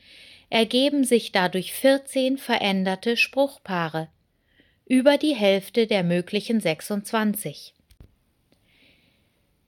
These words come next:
Die durch grammatikalische Entsprechung bewirkte Zusammengehörigkeit der Spiegelsprüche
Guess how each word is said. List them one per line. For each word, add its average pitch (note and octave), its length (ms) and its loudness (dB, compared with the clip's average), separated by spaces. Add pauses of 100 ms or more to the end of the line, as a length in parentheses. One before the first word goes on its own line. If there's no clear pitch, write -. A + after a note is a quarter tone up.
(200)
Die C4+ 160 6
durch G#3 260 6
grammatikalische A3 1000 4
Entsprechung A#3 680 2
bewirkte A3 540 4
Zusammengehörigkeit G3 1300 2
der F#3+ 100 2
Spiegelsprüche G#3 920 -2